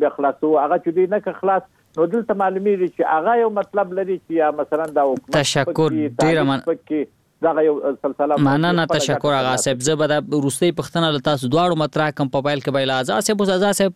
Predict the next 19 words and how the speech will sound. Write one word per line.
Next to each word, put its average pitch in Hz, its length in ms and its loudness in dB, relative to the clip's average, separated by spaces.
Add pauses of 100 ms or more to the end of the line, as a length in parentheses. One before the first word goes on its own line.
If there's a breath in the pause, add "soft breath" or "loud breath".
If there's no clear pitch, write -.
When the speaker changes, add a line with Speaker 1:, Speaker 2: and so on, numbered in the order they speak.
(120)
Speaker 2:
مذاکره 160 440 2
پیلېدونکې 160 680 0
ده، 156 120 2
د 127 100 -6
خلکو 143 300 0
هیله 147 220 4
ورته 117 300 -2
شته 214 120 -2
د 202 160 2
دې 240 120 2
په 208 120 -2
خاطر 190 260 0
باندې 190 220 0
چې 185 60 0 (400 loud breath)
ښه 208 100 2 (100)
مخ 151 140 -2
ته 117 180 -6
لاړ 101 160 0 (100)
شي، 117 140 0